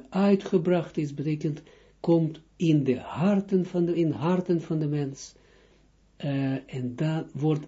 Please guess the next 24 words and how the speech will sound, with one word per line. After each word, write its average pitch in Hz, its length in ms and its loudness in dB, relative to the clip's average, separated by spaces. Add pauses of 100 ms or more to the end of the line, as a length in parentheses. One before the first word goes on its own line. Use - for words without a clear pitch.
ingekerfd 190 1040 6
in 190 260 2
de 151 80 0
harten 165 540 0
van 160 140 -2
de 156 80 0
mens, 196 300 2
in 143 140 -4
plaats 175 440 -2
van 165 360 0 (460)
de 143 180 0
Torah, 185 560 4
dat 175 180 2
ergens, 185 580 2 (1120)
eh, 160 420 6
in 160 140 4
de 151 80 2
synagoge 202 720 4
te 202 140 2
vinden 165 420 4
is, 151 320 -2
of 170 280 2
op 156 300 0
een, 143 420 2